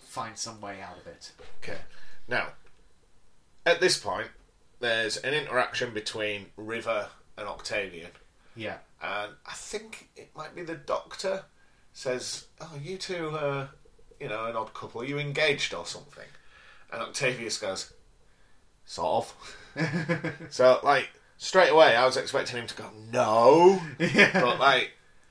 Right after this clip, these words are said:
Speaker 1: Well, I think
Speaker 2: what
Speaker 1: it, I think he says, "In a manner of speaking."
Speaker 2: Yes.
Speaker 1: So, and what he's basically referring to this, he's not made clear to, to the Doctor yet that he is effectively her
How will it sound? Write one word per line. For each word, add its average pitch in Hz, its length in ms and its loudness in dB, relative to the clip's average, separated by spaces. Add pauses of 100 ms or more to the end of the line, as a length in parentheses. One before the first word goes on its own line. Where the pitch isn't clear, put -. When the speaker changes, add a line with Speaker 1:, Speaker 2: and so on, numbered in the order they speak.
(880)
Speaker 1:
Well, 165 380 4
I 165 100 4
think 185 220 2
Speaker 2:
what 180 100 -2
Speaker 1:
it, 185 160 0
I 180 80 4
think 208 120 0
he 190 60 -2
says, 180 280 2
"In 175 140 2
a 160 80 0
manner 156 320 2
of 139 80 -2
speaking." 131 560 -4 (540)
Speaker 2:
Yes. - 600 0
Speaker 1:
So, 156 240 0 (200)
and 165 140 2
what 156 160 6
he's 135 100 -2 (240)
basically 143 440 0
referring 127 380 -2
to 123 60 -8
this, 117 220 -6 (240)
he's 135 220 -4
not 131 160 -4
made 123 180 -6
clear 123 260 -4
to, 107 180 -10 (580)
to 131 140 -8
the 123 120 -10
Doctor 135 320 -4
yet 107 320 -8
that 113 180 -8
he 127 200 -4
is 120 100 -10
effectively 117 760 -8 (1200)
her 120 360 -4